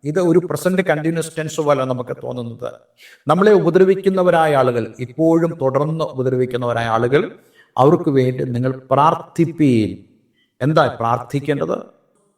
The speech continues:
ലൂക്കോസ് സുവിശേഷം ആറാം അധ്യായം ഇരുപത്തേഴ്, ഇരുപത്തെട്ട് വാക്യങ്ങളിലും കർത്താവ് യേശു ക്രിസ്തു ഇതേ കാര്യം തന്നെ പറയുന്നുണ്ട്. "എന്നാൽ കേൾക്കുന്നവരായ നിങ്ങളോട് ഞാൻ പറയുന്നത്,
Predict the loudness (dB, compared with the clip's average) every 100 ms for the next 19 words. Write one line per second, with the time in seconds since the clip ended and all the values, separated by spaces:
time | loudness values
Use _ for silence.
0 | 0 4 4 4 2 0 0 0 0 0
1 | -2 -2 2 2 2 -2 -2 -2 -2 -2
2 | -2 -2 -2 -2 -2 -2 -4 -2 -2 -4
3 | -2 0 0 -2 -4 -2 2 2 2 -2
4 | -4 -8 -8 -8 -4 2 2 4 0 0
5 | 0 0 -2 -2 -4 -6 -14 _ _ _
6 | -2 2 4 2 0 2 2 4 2 2
7 | 2 2 0 2 2 2 0 -2 -4 -2
8 | 0 0 0 -2